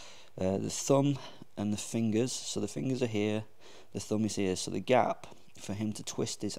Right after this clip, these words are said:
arm out of is facing downward at the moment.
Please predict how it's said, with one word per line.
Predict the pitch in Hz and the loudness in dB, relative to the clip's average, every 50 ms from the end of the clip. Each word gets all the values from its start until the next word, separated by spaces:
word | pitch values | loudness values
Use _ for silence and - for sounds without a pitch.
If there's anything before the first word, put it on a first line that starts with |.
| - - | -10 -8
arm | 110 104 107 107 104 98 | -6 -4 -4 -2 -2 -2
out | 95 90 - | -2 -2 -2
of | - 90 92 87 - - - - - - - - - | -2 -2 -2 -4 -6 -12 -14 -14 -14 -14 -14 -12 -8
is | - - | -6 -6
facing | - - - 98 95 - - 90 90 | -4 0 0 0 0 0 -2 -4 -4
downward | 82 - 98 95 95 95 87 90 85 | 0 0 0 2 2 0 -2 -2 -4
at | - - | -4 -6
the | - - | -6 -6
moment. | 87 87 85 87 87 90 - - | -4 -4 -4 -4 -6 -6 -8 -10